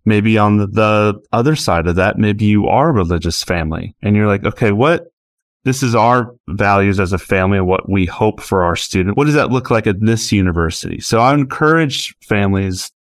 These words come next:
visit colleges, visit at, there's the, as we've spoken, there's a wide range, and then ask the hard questions. That's what we're here for.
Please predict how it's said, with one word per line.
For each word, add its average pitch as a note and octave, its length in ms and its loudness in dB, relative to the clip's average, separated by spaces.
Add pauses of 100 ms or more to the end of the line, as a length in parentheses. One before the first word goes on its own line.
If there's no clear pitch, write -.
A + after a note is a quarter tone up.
(340)
visit A#2+ 460 -2
colleges, A#2+ 500 2
visit G2+ 380 0 (560)
at, G2+ 140 -2 (380)
there's G2+ 200 -2
the, G2+ 100 0 (400)
as G#2+ 200 0
we've A2 160 2
spoken, A#2+ 480 0
there's F#2+ 200 0
a G2 60 0
wide G#2+ 340 2
range, G2 580 0 (500)
and A#2+ 140 0
then C3 180 0
ask C3 300 0
the C#3+ 100 0
hard A#2+ 280 2
questions. D#2+ 640 -4
That's A#2 440 -2
what G#2+ 540 0
we're G2+ 240 0
here A#2 260 0
for. B2 520 0